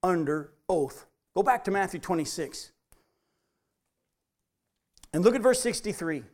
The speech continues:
I will start in verse sixty-two. The high priest stood up and said, "Have you no answer to make?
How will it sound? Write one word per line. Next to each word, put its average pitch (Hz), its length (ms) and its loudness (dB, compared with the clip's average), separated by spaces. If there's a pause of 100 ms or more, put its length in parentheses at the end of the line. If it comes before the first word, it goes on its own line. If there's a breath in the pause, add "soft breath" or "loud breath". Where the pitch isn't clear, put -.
(840)
I 208 80 4
will 240 100 6
start 240 200 6
in 165 40 -2
verse 170 160 0
sixty-two. 156 400 -4
The - 80 2
high 202 140 4
priest - 280 -2
stood 190 140 2
up 180 140 2
and 156 100 -4
said, 180 160 2
"Have 156 100 2
you 165 60 -4
no 180 180 0
answer 180 300 -2
to 180 80 -6
make? 190 340 -4